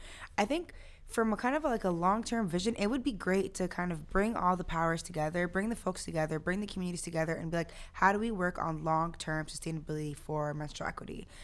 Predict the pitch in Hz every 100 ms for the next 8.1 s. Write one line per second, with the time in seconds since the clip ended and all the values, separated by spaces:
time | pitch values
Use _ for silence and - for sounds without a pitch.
0 | - - - 185 170 160 151 - - -
1 | 202 214 233 302 233 214 220 220 185 202
2 | 196 - 170 190 - - 214 220 190 175
3 | 165 165 180 180 165 160 156 151 - -
4 | - - 165 165 180 185 - 170 165 -
5 | - - - 208 180 196 - - 226 202
6 | 175 185 170 165 185 196 220 233 - 214
7 | 240 233 - 254 254 254 254 247 262 262
8 | -